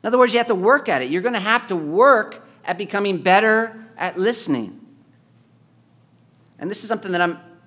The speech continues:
kind of passionate about. One of the absolute most basic things you have to do if you're ever gonna become wise and skilled at living is you have to grab hold of your ear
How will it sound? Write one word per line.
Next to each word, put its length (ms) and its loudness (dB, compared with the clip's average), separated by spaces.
kind 160 -6
of 80 -8
passionate 360 -4
about. 260 -10
One 220 -2
of 140 -2
the 280 -2
absolute 920 0
most 420 -6
basic 520 0
things 440 -2
you 80 -4
have 280 0
to 80 -12
do 200 -4
if 140 -10
you're 100 -2
ever 180 -2
gonna 140 -6
become 300 -4
wise 520 -8
and 120 -12
skilled 460 -2
at 140 0
living 360 -8
is 180 -10
you 160 -4
have 420 0
to 180 -10
grab 460 2
hold 320 -2
of 120 -6
your 300 -6
ear 480 -6